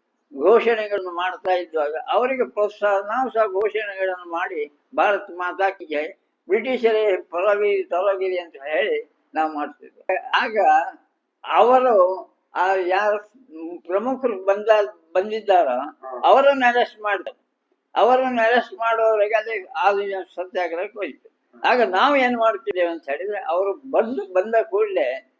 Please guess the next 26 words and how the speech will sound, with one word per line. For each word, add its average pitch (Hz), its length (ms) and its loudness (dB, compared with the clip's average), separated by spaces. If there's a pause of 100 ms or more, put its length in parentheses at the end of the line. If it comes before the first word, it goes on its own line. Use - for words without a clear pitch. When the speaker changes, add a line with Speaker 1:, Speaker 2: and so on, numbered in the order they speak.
(120)
Speaker 1:
ಎಲ್ಲ 202 240 2
ಅಂಗಡಿಗಳಿಗೆ 208 880 0
ಹೋಗಿ 156 680 -4 (140)
ಅವರಿಗೆ 190 360 4
ರಿಕ್ವೆಸ್ಟ್ 226 540 -4
ಮಾಡಿ 180 480 -4 (240)
ಆ 202 180 2
ದಿವಸ 208 240 -2
ಒಂದು 170 240 -8
ಬಂದ್ 254 280 -2
ಮಾಡ್ಲಿಕ್ಕೆ 196 500 -2
ನಾವು 170 260 -8
ಪ್ರಯತ್ನ 156 400 -12
ಮಾಡಿದ್ದೇವೆ. 131 540 -14 (420)
ಅದರಲ್ಲಿ 226 760 0
ಯಶಸ್ವಿ 240 540 0
ಕೂಡ 226 200 2
ಆಯ್ತು. 170 380 2 (320)
ಯಾಕೆ 196 240 -4
ಅಂತ 320 160 -8
ಹೇಳಿದ್ರೆ, 196 320 0 (340)
ನಾವೆಲ್ಲ 202 720 2
ಸಣ್ಣವರಾದ್ರೂ 220 1040 2
ಇಷ್ಟು 190 420 -6
ಇದು 185 200 -2
ಮಾಡುವಾಗ 196 500 2